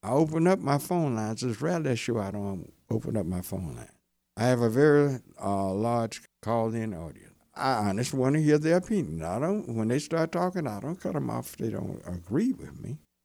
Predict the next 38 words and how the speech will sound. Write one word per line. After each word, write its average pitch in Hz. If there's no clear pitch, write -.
But 123
I've 143
gotten 127
so 98
now, 87
most 101
do 98
agree. 82
But 156
there 113
are 123
some 143
that 139
don't. 170
I, 214
I 311
listen 330
to 254
'em. -
This 107
is 104
community 147
radio. 160
We're 151
supposed 107
to 107
be 117
the 107
voice 123
of 135
the 139
people. 165
So 143
my 143
job 131
is 117
to 123
give 131